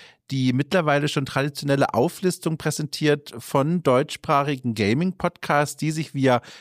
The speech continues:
Crowdfunding finanzieren. Da waren zwanzig, ich glaub sogar einundzwanzig Podcasts gezeigt. Und ich persönlich hatte mich da schon sehr gefreut auf diese Auflistung, weil da ja auch Okay Cool mittlerweile drauf auftaucht. Dieses Jahr auf Platz vier, freue mich sehr. Aber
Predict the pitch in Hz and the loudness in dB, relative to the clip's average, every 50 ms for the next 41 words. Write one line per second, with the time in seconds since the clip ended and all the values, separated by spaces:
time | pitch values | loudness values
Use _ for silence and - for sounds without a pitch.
0 | - _ - - - 127 143 226 - - - 101 92 95 101 107 104 - - 120 | -20 _ -8 -2 0 2 2 2 -2 -2 -4 -4 -2 -2 -4 -6 -4 -2 0 0
1 | 117 110 113 - - - 143 160 185 196 185 156 127 135 139 151 175 175 - - | 2 0 0 -4 -6 -4 0 0 2 2 2 2 2 2 0 0 0 -2 -4 -2
2 | 165 175 208 214 - 220 208 185 - - - 170 165 165 170 151 147 - 113 135 | -2 -2 -2 -4 -6 -6 -6 -8 -4 -2 -2 -2 0 0 0 0 0 2 2 2
3 | 160 190 196 - - 175 170 165 - 180 170 - - - - - - _ _ - | 2 2 2 0 -2 -2 -2 0 0 -2 -2 -2 -6 -14 -20 -20 -20 _ _ -2
4 | 185 - _ - - 190 160 156 151 - - - - - - - - 139 123 123 | -2 -2 _ -4 0 2 2 2 0 -2 -8 -8 -8 -8 -6 -4 -2 0 2 2
5 | 131 226 233 - - - - - - _ - 160 208 220 - - 190 165 151 165 | 2 2 0 -4 -12 -18 -20 -20 -20 _ 0 0 0 0 2 0 0 4 4 4
6 | 190 247 262 240 - 190 180 185 185 190 - - 185 170 165 160 - - 170 151 | 4 4 2 0 0 0 0 0 -2 -2 0 2 2 2 2 0 0 -2 -2 0
7 | 131 135 160 180 208 185 180 - - - 143 185 190 - 165 151 - 170 147 143 | 2 4 4 4 2 0 -4 -4 0 0 0 0 2 0 -2 -2 -2 -2 -2 0
8 | - 107 139 196 202 - 196 202 190 - - 190 196 220 220 - - 120 123 147 | 2 2 0 0 0 -2 -4 -4 -4 -2 -2 0 0 0 -2 -4 -4 0 2 4
9 | 175 190 170 143 127 123 131 123 123 - 135 139 - - - - 139 - - 131 | 4 2 2 2 2 4 4 4 4 2 0 0 -2 -4 -2 0 0 0 -2 -6
10 | - - - 147 180 226 220 208 214 - 202 165 143 143 170 190 208 190 - - | -6 -2 0 2 2 4 2 2 0 2 0 0 2 2 2 2 2 0 0 -2
11 | 170 165 - - 139 190 208 - - 202 196 196 - - - - - - - - | -4 -2 0 -2 -2 -2 -2 -2 0 0 0 0 0 -4 -14 -20 -20 -16 -10 -4
12 | 139 165 165 - - 160 147 131 - 127 - - - - 113 - - - - - | -4 -4 -4 -2 0 0 0 2 0 -2 -4 -4 -6 -6 -6 -6 -6 -14 -8 -2
13 | 170 185 220 214 - - - - 92 90 92 90 - - 110 131 185 - - - | 0 0 0 0 -2 -6 -10 -10 -8 -8 -8 -10 -4 0 0 0 0 0 -6 -16
14 | - - _ - 135 156 190 247 294 | -20 -16 _ 0 2 2 4 4 2